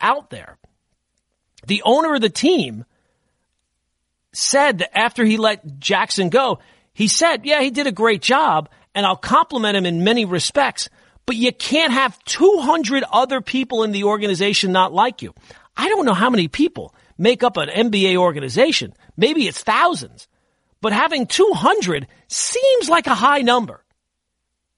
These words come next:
And those weren't the only issue. The owner came to him at one point and said, "Look, you know, one area that we can really exploit, you know, we have the salary cap,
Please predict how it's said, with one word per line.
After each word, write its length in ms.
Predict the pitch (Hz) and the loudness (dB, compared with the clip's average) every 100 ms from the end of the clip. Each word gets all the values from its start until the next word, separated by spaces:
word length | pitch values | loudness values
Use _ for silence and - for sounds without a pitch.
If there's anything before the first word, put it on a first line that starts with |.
| _ _ _ _ _ _ _ _ _ _ _ _ _ - | _ _ _ _ _ _ _ _ _ _ _ _ _ -6
And 140 | 220 | 2
those 200 | 302 339 | 2 2
weren't 220 | 330 320 | 0 0
the 140 | 262 269 | 2 2
only 300 | 302 285 277 | 2 0 -2
issue. 180 | 294 208 | -2 -2
The 140 | 226 | 2
owner 320 | 220 320 349 | 2 2 0
came 440 | - - 254 381 403 | -4 -2 0 2 0
to 140 | 269 | 0
him 200 | 190 175 | 2 0
at 100 | 147 | -4
one 240 | 156 160 139 | -6 -6 -6
point 380 | 165 135 - _ _ _ _ _ _ | -6 -8 -10 _ _ _ _ _ _
and 180 | - 220 | -2 0
said, 320 | - 294 277 | 2 2 2
"Look, 300 | 190 247 - - _ - - 180 160 | 2 0 0 -12 _ -20 -20 -20 -10
you 140 | 175 190 | -4 -2
know, 100 | 151 | 0
one 240 | 170 254 | 0 2
area 400 | 233 240 226 196 | 4 2 2 0
that 120 | 170 | -2
we 140 | 165 170 | -6 -4
can 220 | 175 165 | -4 -2
really 380 | 196 220 214 170 | 0 0 0 -2
exploit, 680 | - - 220 294 240 139 - _ _ _ _ - | -4 -4 -2 0 0 -2 -12 _ _ _ _ -14
you 80 | 151 | -8
know, 80 | |
we 80 | 139 | -4
have 120 | 175 | -4
the 60 | 160 | -4
salary 480 | - 233 302 294 170 | 0 2 2 0 -4
cap, 300 | 131 113 | -6 -14